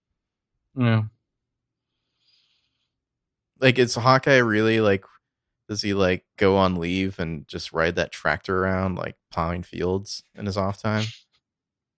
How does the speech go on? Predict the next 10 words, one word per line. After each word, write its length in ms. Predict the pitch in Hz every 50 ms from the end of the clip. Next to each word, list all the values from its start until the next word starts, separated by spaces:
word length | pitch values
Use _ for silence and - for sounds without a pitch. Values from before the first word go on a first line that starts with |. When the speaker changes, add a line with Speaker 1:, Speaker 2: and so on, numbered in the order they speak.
| _ _ _ _ _ _ _ _ _ _ _ _ _ _ _ _ _ _ _ _ _ _ _ _ _ -
Speaker 2:
I 80 | 101
don't 120 | 92 92 85
know. 140 | 98 104 104 101 101 - _ _ _ _ _ _ _ _ _ _
Speaker 1:
<laughs> 800 | _ _ _ _ - - - - _ - _ _ - - - -
I 100 | - 185
just 200 | 214 285 277 262
remember 360 | 262 220 202 190 175 165 160 151
when, 280 | 139 131 131 123 120 120 - - - - - -
when 140 | _ 127 127
Bush 340 | 120 117 147 143 - - -